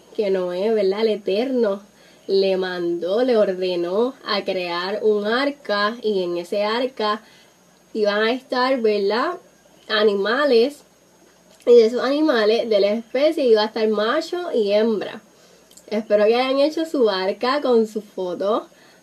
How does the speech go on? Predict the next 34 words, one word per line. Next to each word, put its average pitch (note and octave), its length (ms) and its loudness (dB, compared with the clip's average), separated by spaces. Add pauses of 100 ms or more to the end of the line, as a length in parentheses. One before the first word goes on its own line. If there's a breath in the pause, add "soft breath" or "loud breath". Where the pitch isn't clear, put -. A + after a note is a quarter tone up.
(140)
¿verdad? G3+ 420 0
Que C4 240 2
es G#3 220 -2
donde A#3+ 400 4
el G#3+ 100 6
Eterno, A#3 840 0
de G#3+ 100 -2
una G#3 240 0
forma A3+ 140 6
u A3+ 180 8
otra, A#3 400 -2 (100)
les G3+ 340 0 (140)
protegió G3 920 -4
y D#4 100 -2
nos A#3+ 220 0
sigue A3 200 4
protegiendo B3 560 0
a A#3+ 40 0
nosotros, C#4+ 680 0
porque G#3+ 500 -2 (360 loud breath)
independientemente G#3+ 1160 0
de A3+ 280 4
que G3+ 280 -2
no F#3+ 100 2
estemos A#3+ 400 0
literalmente A3+ 880 0
en G3 160 0
un G#3 200 4
arca D4+ 1300 -2
y G#3 160 2
en F3+ 200 -6
algo A#3+ 180 2
bien C#4+ 240 -2
elaborado, C#4 840 -2